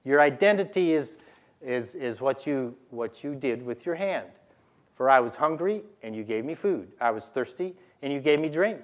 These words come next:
I was a stranger, and you took me in. I was naked, and you clothed me. I was sick, and you visited me. I was in prison, and you came to me. So we as Westerners, we, you know, our identity in what we do, that's not all wrong. It's just,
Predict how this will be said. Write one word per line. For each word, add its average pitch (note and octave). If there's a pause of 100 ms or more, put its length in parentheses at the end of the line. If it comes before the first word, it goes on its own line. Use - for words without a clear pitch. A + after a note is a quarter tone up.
(160)
I C3+
was C3
a B2+
stranger, D#3
and F#3
you E3+
took F3
me G3
in. A3
I B2+
was B2
naked, D#3
and F#3
you G3+
clothed A3
me. D3
I C#3
was B2+
sick, - (240)
and C3+
you D3
visited B2+
me. G#2 (360)
I A#2+
was A2+
in G#2+
prison, C3+ (280)
and A2
you A2
came C3
to A#2+
me. F#2+ (540)
So F#3
we A3+
as F3
Westerners, E3+
we, D3+
you C#3+
know, C3
our B2+
identity C3+
in A#2
what C3
we A#2
do, D#3 (220)
that's D#4+
not F#3
all D3
wrong. C3+ (440)
It's D3+
just, -